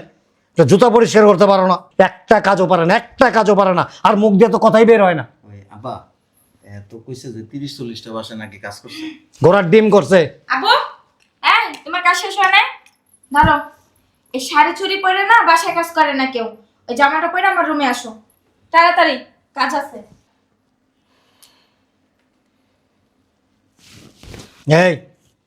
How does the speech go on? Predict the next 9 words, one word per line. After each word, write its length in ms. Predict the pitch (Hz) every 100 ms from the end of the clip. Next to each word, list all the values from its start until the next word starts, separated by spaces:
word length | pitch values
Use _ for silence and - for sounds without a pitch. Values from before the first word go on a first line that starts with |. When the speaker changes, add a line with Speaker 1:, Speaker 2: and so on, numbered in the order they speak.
| _ _ _ _
Speaker 1:
এই 60 | -
কাজগুলি 400 | - 131 131 147
শেষ 220 | 143 151 -
কইরা 220 | - 165 190 208 127
মেয়ের 180 | 135 127
রুমে 160 | 127 123
যাবা, 200 | 117 110 - _ _ _ _ -
ওর 120 | 127 127
কাজ 180 | 143